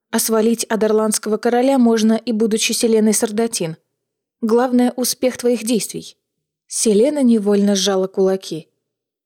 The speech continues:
Обширное здание словно вымерло. Никого.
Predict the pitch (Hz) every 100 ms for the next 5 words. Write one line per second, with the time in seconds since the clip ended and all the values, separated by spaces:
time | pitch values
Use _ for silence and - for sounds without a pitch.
0 | _ - 202 - 214 190 202 196 190 180
1 | 254 254 214 214 240 240 226 233 269 202
2 | 170 156 156 _ _ _ _ _ _ _
3 | 208 202 233 226 170